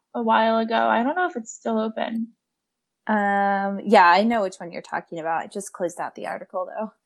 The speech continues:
Speaker 1: Oh, that's okay. It's not on this list. Or maybe it is. Cream and Sugar?
Speaker 2: Cream and Sugar is in that area.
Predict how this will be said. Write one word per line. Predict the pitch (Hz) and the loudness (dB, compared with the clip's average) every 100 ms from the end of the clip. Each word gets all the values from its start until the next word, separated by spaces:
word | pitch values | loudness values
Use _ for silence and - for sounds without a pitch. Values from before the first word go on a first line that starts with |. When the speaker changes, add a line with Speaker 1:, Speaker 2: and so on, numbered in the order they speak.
| _ - | _ -2
Speaker 1:
Oh, | 233 | 0
that's | 233 247 | 0 -4
okay. | 247 - 226 | -4 -4 -4
It's | 247 240 | -6 2
not | 269 240 | 6 6
on | 233 | 4
this | 240 - | -4 -6
list. | 262 - - _ _ - | -6 -8 -20 _ _ 0
Or | 277 | 2
maybe | 294 320 | 4 4
it | 311 | 4
is. | 220 226 | 4 -2
Cream | - 262 | -4 -2
and | 254 | -2
Sugar? | 247 240 262 311 _ _ _ _ _ _ _ _ - | -4 0 0 -2 _ _ _ _ _ _ _ _ -4
Speaker 2:
Cream | 302 349 | -2 0
and | 302 | 0
Sugar | 240 202 | 0 2
is | 190 180 | 0 0
in | 180 170 | -6 -4
that | 165 165 | -6 -4
area. | 165 165 165 165 160 | -4 -4 -4 -4 -4